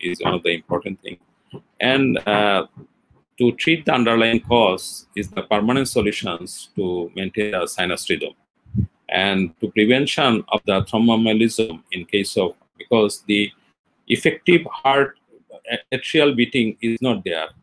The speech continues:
in case of atrial fibrillations. And that's why the mo-, movement, as there is no effective contraction in the, uh,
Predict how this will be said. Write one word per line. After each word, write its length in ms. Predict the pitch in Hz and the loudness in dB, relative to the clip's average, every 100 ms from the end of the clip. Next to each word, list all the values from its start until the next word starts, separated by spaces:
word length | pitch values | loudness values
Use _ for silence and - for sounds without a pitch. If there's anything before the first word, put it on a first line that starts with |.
| _ | _
in 160 | 101 101 | -8 -8
case 180 | _ 120 | _ 0
of 80 | |
atrial 300 | 101 95 120 - | 0 0 -2 0
fibrillations. 880 | 135 120 104 - - - - 180 - _ _ - | 0 2 2 -2 -10 -12 -10 -10 -10 _ _ -2
And 280 | 107 110 127 | 0 2 2
that's 260 | 143 - | 2 4
why 320 | 160 123 127 | 4 6 4
the 500 | 120 120 120 117 107 - _ 104 | 4 4 6 6 4 -2 _ -4
mo-, 260 | 104 104 | -2 -2
movement, 520 | 101 120 120 139 135 127 - | 0 0 0 -2 -2 -8 -8
as 120 | 117 | 0
there 160 | 127 131 | 2 2
is 100 | 135 | 2
no 100 | 127 | 0
effective 460 | 107 143 - 156 - _ - | 0 -2 -2 -4 -4 _ 0
contraction 680 | 117 117 131 - 104 90 85 - - - | 0 0 -2 0 -2 -2 -10 -20 -16 -10
in 160 | 104 98 | -4 2
the, 280 | 98 92 85 - 87 | 4 4 0 -4 -4
uh, 260 | 82 80 | -2 -2